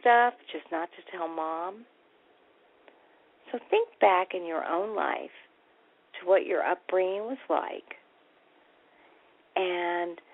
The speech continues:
know that you're, you are dealing with something that is relatively new, and that there are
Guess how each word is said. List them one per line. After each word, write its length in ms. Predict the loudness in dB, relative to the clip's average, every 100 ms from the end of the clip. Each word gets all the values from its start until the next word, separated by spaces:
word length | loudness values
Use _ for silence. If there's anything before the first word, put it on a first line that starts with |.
| -18 -6
know 440 | 4 8 8 6 2
that 140 | 0 0 -16 _ _ _
you're, 320 | -10 -10 -10 -16 _ _ _ _
you 540 | -14 -2 2 4 2 2 2
are 120 | 2
dealing 380 | 4 2 2 -4
with 120 | -6 0
something 460 | 0 2 -4 -4 -2
that 80 | 2
is 140 | 2 2 4
relatively 840 | 6 6 4 0 -2 -2 0 0
new, 380 | 0 -2 -4 -8 -12 _ _ _ _ _ _ _ -12
and 140 | -8
that 100 | -8 0
there 160 |
are 60 | 0